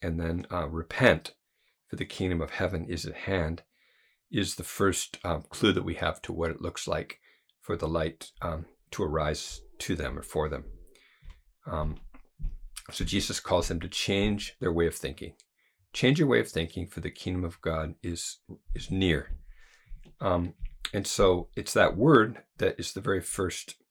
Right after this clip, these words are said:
um, first thing that we see. And then right away after that, we have direct reference to Galilee.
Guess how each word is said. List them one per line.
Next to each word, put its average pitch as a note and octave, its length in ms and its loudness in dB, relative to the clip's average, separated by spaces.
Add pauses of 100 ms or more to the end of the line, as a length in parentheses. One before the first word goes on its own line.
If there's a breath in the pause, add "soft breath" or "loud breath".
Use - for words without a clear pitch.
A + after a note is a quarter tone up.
(160)
um, F2 360 -6 (360)
first - 260 -6
thing E2 200 -2
that E2 260 -4
we C#3+ 100 -10
see. A2+ 400 -2 (800 soft breath)
And F#2+ 300 -2
then G#2 300 6
right F#2+ 200 6
away F#2 280 6
after F2 260 2
that, D#2 300 -2 (160)
we G2 160 -6
have F2 260 -4
direct G2+ 320 4
reference E2 380 -2
to - 100 -8
Galilee. D#2+ 520 -4